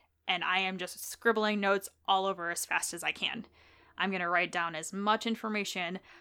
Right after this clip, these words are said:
that I find important in regards to this particular costume.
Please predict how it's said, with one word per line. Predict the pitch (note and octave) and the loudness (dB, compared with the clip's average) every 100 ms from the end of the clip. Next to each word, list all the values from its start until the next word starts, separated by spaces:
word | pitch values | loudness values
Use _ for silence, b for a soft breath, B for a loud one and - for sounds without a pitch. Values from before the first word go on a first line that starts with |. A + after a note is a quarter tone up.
| B | B
that | F#3 F3+ | 2 4
I | F3 F3+ | 4 2
find | - E3+ E3 E3+ | 0 -2 -2 -4
important | - - A#3 G#3+ - E3+ - - _ _ _ _ _ _ _ | -6 4 4 4 -4 -12 -14 -16 _ _ _ _ _ _ _
in | G3+ G3 | -2 0
regards | G3 G3 F3+ F3+ - | 0 2 2 2 -4
to | G3 | -2
this | F3+ F#3+ G3 | 0 -2 -4
particular | - G3 F#3+ F#3+ F#3 | -6 -6 -4 -4 -2
costume. | F#3+ F3 - E3+ F3 | 0 0 -2 -6 -6